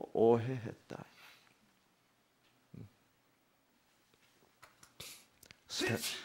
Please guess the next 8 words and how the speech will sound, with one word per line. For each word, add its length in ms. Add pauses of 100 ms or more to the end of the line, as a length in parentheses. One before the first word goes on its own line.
(200)
스테반은 600 (1160)
돌에 260
맞아 300
죽으면서 640 (1500)
자기를 500
향하여 380
돌을 420
던지고 680